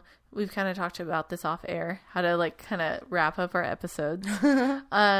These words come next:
Speaker 1: and I kinda suggested that we kinda talk about what we're reading, what we're watching,
Speaker 2: So
Speaker 1: what
Speaker 2: I
Speaker 1: we're
Speaker 2: just went,
Speaker 1: listening
Speaker 2: I went on
Speaker 1: to.
Speaker 2: a big road trip.
Speaker 1: Mm-hmm.
Speaker 2: And the morning before I left, I was like, "Ooh,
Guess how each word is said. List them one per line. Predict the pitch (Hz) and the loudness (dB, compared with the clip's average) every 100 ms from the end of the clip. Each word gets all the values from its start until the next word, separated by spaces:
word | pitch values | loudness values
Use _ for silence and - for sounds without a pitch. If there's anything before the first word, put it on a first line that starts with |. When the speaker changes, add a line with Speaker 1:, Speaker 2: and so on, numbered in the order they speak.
| 190 | 2
Speaker 1:
and | 170 | 0
I | 185 | -2
kinda | 180 185 175 | 0 -2 -2
suggested | - 165 165 - 160 156 | -4 -2 -2 -2 -6 -2
that | 156 | 0
we | 170 | -2
kinda | 170 190 165 | -4 -4 -6
talk | 165 180 | -6 -8
about | 180 165 - | -4 -2 -2
what | 175 | -2
we're | - 180 160 160 - _ _ | 0 0 2 -2 -6 _ _
reading, | 190 220 240 226 226 208 | -8 -4 0 0 0 -2
what | 175 147 | -2 -2
we're | 151 | -2
watching, | 160 185 196 - 185 | 0 0 0 -4 -4
Speaker 2:
So | 185 180 | 2 6
Speaker 1:
what | |
Speaker 2:
I | 190 | 6
Speaker 1:
we're | |
Speaker 2:
just | 269 | 6
went, | - | 4
Speaker 1:
listening | 381 202 202 | 4 2 2
Speaker 2:
I | 185 | 6
went | 240 | 6
on | 330 302 | 6 6
Speaker 1:
to. | |
Speaker 2:
a | |
big | 233 220 | 4 6
road | 208 208 | 6 4
trip. | - - - | 0 -8 -8
Speaker 1:
Mm-hmm. | 185 190 180 180 233 | -6 -6 -4 -4 -2
Speaker 2:
And | 185 180 180 175 165 - - | 0 2 2 -2 -6 -14 -14
the | 175 190 | -2 0
morning | 180 202 214 240 269 | 4 6 6 6 4
before | 277 233 190 | 2 4 4
I | |
left, | 175 226 196 156 160 - - - - - | 4 6 6 6 4 -4 -20 -20 -20 -6
I | 180 | -2
was | 180 | 2
like, | 170 156 - | 0 0 2
"Ooh, | 302 233 170 | 4 4 0